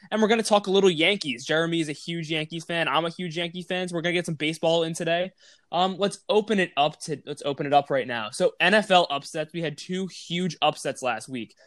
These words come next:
The Giants beat the Seahawks. They now hold sole first place in the N F C East. The Steelers lose to the Washington football team. That was a huge upset. I called it last week, as Gabe knows. Um, but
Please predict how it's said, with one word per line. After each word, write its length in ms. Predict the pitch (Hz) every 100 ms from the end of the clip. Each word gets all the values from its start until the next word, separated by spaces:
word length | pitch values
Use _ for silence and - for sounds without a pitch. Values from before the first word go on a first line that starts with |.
| _ -
The 80 |
Giants 460 | 151 143 175 214 156
beat 180 | 170 180
the 60 |
Seahawks. 580 | 165 180 165 151 143 -
They 100 | 160
now 140 | 151 165
hold 300 | 175 160 -
sole 680 | - 170 170 190 196 196 _ _ -
first 300 | 170 190 -
place 480 | 165 147 143 - - _ 151
in 100 | 151
the 120 | -
N 160 | 143 151
F 140 | 147
C 160 | - 156
East. 500 | 139 131 135 - - _ _ _
The 60 | 165
Steelers 760 | - - 190 269 214 170 135 -
lose 400 | 156 170 170 160
to 400 | - 165 151 143
the 140 | 123 139
Washington 680 | 127 156 175 175 160 147
football 420 | 151 175 165 143
team. 420 | 127 147 120 113 117 _ _ -
That 80 |
was 120 | 175 160
a 60 |
huge 380 | 127 190 190 151
upset. 420 | 131 - 131 123
I 160 | - 170
called 240 | 185 180 175
it 80 |
last 300 | 156 160 165
week, 200 | 147 131
as 100 | 131
Gabe 300 | 117 143 139
knows. 420 | 123 107 101 - - _ _ -
Um, 460 | 139 131 123 120 127
but 220 | 160 160